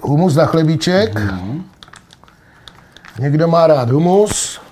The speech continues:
Speaker 2: Tak snad to nebude humus?
Speaker 1: Já si pamatuju, když v Babicových dobrotách jsem chtěl dělat humus a pak jsem říkal, no tak to snad radši dělat radši budu, ty by mě ukamenovali.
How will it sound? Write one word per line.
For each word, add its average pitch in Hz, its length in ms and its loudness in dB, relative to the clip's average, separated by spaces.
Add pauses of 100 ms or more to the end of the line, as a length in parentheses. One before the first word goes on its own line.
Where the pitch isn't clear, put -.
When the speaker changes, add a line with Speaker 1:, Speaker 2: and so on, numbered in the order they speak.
(240)
Speaker 2:
Tak - 140 -16
snad 107 160 -8
to 113 100 -8
nebude 107 240 -4
humus? 107 360 -6 (380)
Speaker 1:
Já 107 80 -10
si 160 160 -6
pamatuju, 165 600 0
když 143 240 -2
v 180 340 2
Babicových 156 400 -2
dobrotách 160 640 0
jsem 170 300 -4 (240)
chtěl 165 240 -6
dělat 160 280 0
humus 147 480 0
a 151 120 -2
pak 139 240 -8
jsem 156 240 -4
říkal, 147 360 -2
no 143 120 -6
tak 135 220 -8
to 147 120 -12
snad 156 260 -8
radši 151 240 -6
dělat 156 200 -2
radši 147 200 -6
budu, 143 240 -2
ty 139 120 -8
by 139 140 -4
mě 143 220 -2
ukamenovali. 131 880 -4